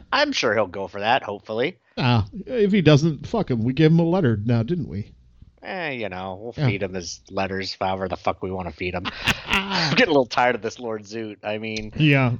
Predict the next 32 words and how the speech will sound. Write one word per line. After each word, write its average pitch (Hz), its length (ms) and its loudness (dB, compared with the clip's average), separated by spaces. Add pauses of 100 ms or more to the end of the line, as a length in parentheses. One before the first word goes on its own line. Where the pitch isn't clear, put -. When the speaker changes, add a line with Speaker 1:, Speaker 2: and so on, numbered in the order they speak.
Speaker 2:
no, 139 100 4
Speaker 1:
how 185 100 8
Speaker 2:
me 190 80 8
Speaker 1:
long 185 120 8
Speaker 2:
too. 185 60 -6
Speaker 1:
have 143 60 -6
we 143 80 -2
been 143 180 -2
stuck 156 280 -2
on 131 80 -4
this 120 120 -8
goddamn 123 380 -4
planet 131 400 -6
now? 80 360 -10 (680)
Speaker 2:
Uh, 151 420 6 (500)
Speaker 1:
Like, 113 240 -4
at 117 120 0
least 139 320 0
six - 400 0
clear 139 340 0
bonds. 82 540 -4 (100)
Speaker 2:
Clear, 151 320 4
and 139 280 4
there, 139 180 2
and 143 140 6
now 139 120 4
we're, 196 240 4
we're 151 240 4
up 185 120 2
to - 100 -4
clear 175 340 8
bonds. 95 640 0